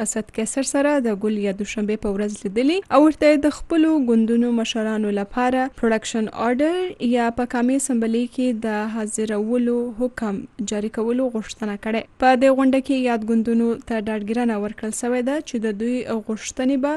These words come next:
په پام کې وي او د دې فیصلې به د قانون مطابق ترسره کیږي. د شهباز شریف لخوا د ګوند بندي مشران شاهد خاقان عباسي، رانا ثناءالله او د خواجه سعد رفیق لپاره په قومي اسمبلۍ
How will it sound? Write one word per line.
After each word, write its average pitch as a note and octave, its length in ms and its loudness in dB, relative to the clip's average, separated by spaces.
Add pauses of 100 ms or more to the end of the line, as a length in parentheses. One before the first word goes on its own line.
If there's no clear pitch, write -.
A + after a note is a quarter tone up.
(200)
په B3+ 80 -4
پام B3 360 -2
کې G#3 100 -10
وي G3 180 -10 (260)
او G#3+ 80 -2 (140)
د G#3+ 140 -4
دې A#3 160 0
فیصلې A3+ 420 -2
به A#3+ 320 -2
د A3 240 -6
قانون A3+ 400 2
مطابق G#3+ 640 -6
ترسره G#3 420 -6
کیږي. G#3 320 -4 (280)
د A#3 200 2
شهباز A#3 320 0
شریف A#3 260 0
لخوا A3+ 320 -2
د G#3+ 140 -4
ګوند A3 240 -2
بندي G#3+ 240 -2
مشران G#3+ 560 -4
شاهد A3 260 -4
خاقان A3 320 -6
عباسي، G#3+ 400 -4 (400)
رانا B3+ 320 4
ثناءالله A3+ 500 0 (160)
او G#3 180 -2 (120)
د G#3 260 -4
خواجه G#3+ 400 -6 (140)
سعد G#3 280 -6
رفیق A3 380 -8
لپاره B3+ 400 -2 (260)
په A#3 160 0
قومي A#3 300 0
اسمبلۍ G#3+ 420 -2